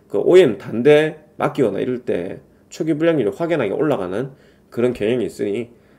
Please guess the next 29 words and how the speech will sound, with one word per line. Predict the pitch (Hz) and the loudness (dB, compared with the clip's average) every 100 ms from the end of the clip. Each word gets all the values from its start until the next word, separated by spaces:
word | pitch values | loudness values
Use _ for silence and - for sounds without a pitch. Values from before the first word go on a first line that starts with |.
| _ | _
남들 | - 101 143 165 - - | -8 -4 0 0 -2 -10
많이 | 95 117 | -4 -2
쓰는 | 143 165 202 101 143 - | -2 4 4 4 -4 -14
이제 | 101 95 | -14 -12
시중에 | 95 151 151 120 | -12 -8 -4 -4
인정받은 | - 135 151 156 196 113 | -2 -2 0 4 4 4
브랜드 | 104 107 101 | -4 -4 -6
거들, | 98 95 98 156 - _ _ | -10 -8 -6 -8 -12 _ _
그러니까 | - 98 | -8 -8
그런 | 113 151 | -2 -2
제품들 | 143 143 170 127 - | 0 -4 -4 -4 -4
골라 | 117 160 202 | 0 4 4
쓰세요. | 165 107 90 110 190 196 - _ - - - _ _ _ _ | 4 -6 -6 -2 -4 -6 -20 _ -18 -18 -18 _ _ _ _
그 | - 151 | -2 0
브랜드도 | 151 190 156 123 | 2 0 0 -4
다 | - 117 | -4 0
좋은 | 156 180 | 4 6
건 | 139 | 4
아니니까 | 98 123 135 98 127 139 - _ | 2 -2 0 0 -2 -4 -16 _
거기서 | - 180 135 | 4 4 4
괜찮다 | - 156 185 147 | -6 -2 0 0
하는 | 127 135 | 0 0
제품들만 | 120 - 139 104 92 - | -2 -4 -4 -4 -6 -6
골라 | 110 123 | -2 -2
쓰시는 | - 104 | -6 -12
게 | 90 | -10
좋을 | 95 | -8
것 | 92 - | -10 -14
같아요. | - | -18